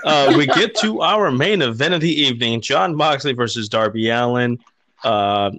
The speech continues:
Darby had a cool little intro where,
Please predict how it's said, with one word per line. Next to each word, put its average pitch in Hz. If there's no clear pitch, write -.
Darby 113
had 107
a 101
cool 110
little 104
intro 110
where, 101